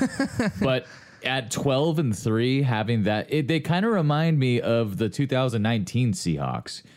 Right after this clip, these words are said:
Speaker 2: 'cause we started off ten and two and we had, like, a plus two point differential. Like, we were
Speaker 1: Mm-hmm.
Speaker 2: kind of an overachieving bad team
Speaker 1: I
Speaker 2: that
Speaker 1: think
Speaker 2: year.
Speaker 1: we're, we had ten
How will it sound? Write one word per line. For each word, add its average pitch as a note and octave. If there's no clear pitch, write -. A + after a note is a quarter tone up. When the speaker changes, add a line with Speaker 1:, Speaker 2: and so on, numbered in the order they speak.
Speaker 2:
'cause G2
we B2+
started C3+
off A2
ten A#2+
and E2+
two G2
and F#2+
we F#2
had, F2+
like, F2+
a D#2+
plus -
two F#2
point F2+
differential. D2
Like, D2
we F#2+
were D#2+
Speaker 1:
Mm-hmm. D3
Speaker 2:
kind B2+
of A#2
an G#2
overachieving G2
bad E2
team -
Speaker 1:
I D3+
Speaker 2:
that -
Speaker 1:
think G#3+
Speaker 2:
year. -
Speaker 1:
we're, F3
we D3+
had C#3+
ten C#3